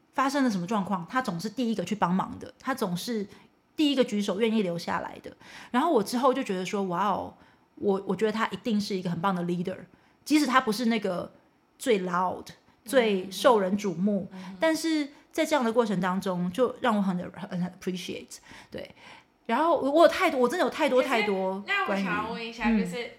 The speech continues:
Speaker 2: 你从，就是描述，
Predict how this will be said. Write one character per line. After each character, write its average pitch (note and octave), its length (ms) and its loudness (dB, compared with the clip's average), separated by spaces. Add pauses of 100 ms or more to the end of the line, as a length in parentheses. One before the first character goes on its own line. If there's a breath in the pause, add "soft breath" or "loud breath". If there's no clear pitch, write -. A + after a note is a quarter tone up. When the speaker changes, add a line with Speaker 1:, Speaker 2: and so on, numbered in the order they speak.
(120)
Speaker 2:
你 F3+ 600 -10
从， G#3 560 -12 (560)
就 A#3+ 120 -12
是 A#3+ 260 -12
描 F#3+ 300 -4
述， B3 240 -10